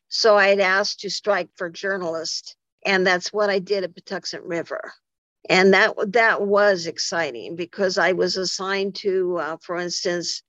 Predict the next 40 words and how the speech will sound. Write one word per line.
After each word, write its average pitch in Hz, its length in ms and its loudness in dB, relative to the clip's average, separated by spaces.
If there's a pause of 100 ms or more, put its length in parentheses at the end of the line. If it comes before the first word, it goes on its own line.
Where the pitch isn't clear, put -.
to 214 120 6
a 196 60 6
C 240 300 -4
B 185 280 -4
unit. 165 600 -12 (260)
And 175 500 4 (240)
gosh, 208 340 2
I 208 80 2
think 214 200 -6
that 220 100 -2
was 202 140 0
about 185 300 0
a 165 40 0
month 170 460 -4 (520)
that 175 180 4
I 170 120 6
was 180 220 2
spent 202 340 -2
out 180 320 -4
in 190 300 -6
the, 165 380 -8 (100)
in 214 140 -6
the 214 120 -2
jungles 214 640 4
of 170 280 -2
Southern 202 560 -2
Maryland 180 520 -6
and 180 220 -8
the 170 40 -8
swamps 190 840 -2 (320)
and 180 560 0 (340)
going 202 300 2
with 190 120 -10
the 202 80 -6
Seabo-, 196 600 -8 (100)
C 240 280 -4
Bs 175 400 2
and 190 140 -2
doing 185 260 0
ex-, - 380 -10